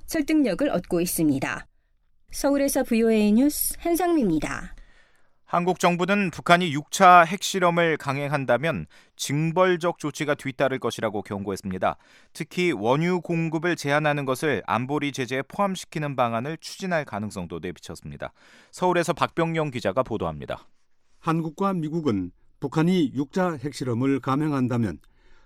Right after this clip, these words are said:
Speaker 3: 유엔 안전보장 이사회 차원에서 북한으로의 원유 공급을 제한하는 방안을 추진할 방침으로 알려졌습니다.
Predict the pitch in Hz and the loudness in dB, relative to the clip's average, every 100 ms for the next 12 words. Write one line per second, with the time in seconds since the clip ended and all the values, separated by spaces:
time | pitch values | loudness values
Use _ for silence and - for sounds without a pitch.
0 | - 143 151 190 160 123 123 160 160 165 | -6 2 4 4 0 -2 0 0 0 0
1 | 180 165 139 143 135 120 120 110 107 95 | 0 -2 -2 -2 -2 -2 -4 -2 -2 -4
2 | 120 110 92 - - - - 143 180 175 | -2 -2 -4 -16 -20 -20 -10 0 2 2
3 | 170 170 175 131 113 131 165 147 156 160 | 2 2 2 0 0 0 2 0 -2 0
4 | 156 170 151 - 139 135 127 120 107 104 | 0 0 -2 -2 -2 0 0 0 -2 -2
5 | 113 127 110 - - - 170 151 165 156 | 2 2 0 -6 -20 -10 -6 -2 -2 0
6 | 143 131 123 143 127 127 117 123 127 101 | -4 -6 -6 -4 -2 -2 -4 -2 -2 -2
7 | 90 - 80 - | -6 -10 -12 -14